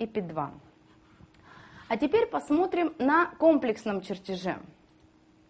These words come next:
Итак, нам заданы две прямые. Для того, чтобы найти, э, горизонтальный и фронтальный след,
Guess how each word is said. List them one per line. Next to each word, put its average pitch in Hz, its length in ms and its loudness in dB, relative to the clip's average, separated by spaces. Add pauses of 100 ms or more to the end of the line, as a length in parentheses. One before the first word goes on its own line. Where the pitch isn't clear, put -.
(840)
Итак, 415 400 -2 (420)
нам 381 320 4 (1600)
заданы 233 580 4
две 254 440 0 (560)
прямые. 247 520 4 (1800)
Для 254 180 4
того, 359 320 8
чтобы 226 520 0 (220)
найти, 285 540 2 (840)
э, 220 380 6 (100)
горизонтальный 294 880 6
и 233 120 -4
фронтальный 262 640 2
след, 359 300 0